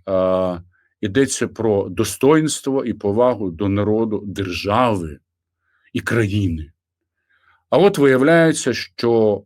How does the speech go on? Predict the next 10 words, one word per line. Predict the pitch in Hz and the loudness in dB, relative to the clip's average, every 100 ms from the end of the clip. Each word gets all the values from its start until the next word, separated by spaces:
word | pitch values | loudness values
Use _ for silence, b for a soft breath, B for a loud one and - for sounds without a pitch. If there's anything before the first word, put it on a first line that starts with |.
| _ | _
а, | 101 98 95 90 | 0 2 2 0
більшість, | 92 139 190 - 143 - 117 | -2 0 0 0 -2 -2 -6
яка | - 123 | 0 0
тут | 107 104 | 0 -6
живе, | 95 110 104 95 92 - _ _ _ _ | -2 0 2 0 -2 -16 _ _ _ _
вона | 101 147 165 143 - - | 0 2 2 0 -6 -2
не | 156 | 0
хоче, | 165 90 85 - - _ 107 | 0 -4 -6 -10 -16 _ 0
не | 143 | 2
усвідомлює | 131 - 107 87 90 80 73 65 | 2 -2 -8 -6 -6 -6 -10 -16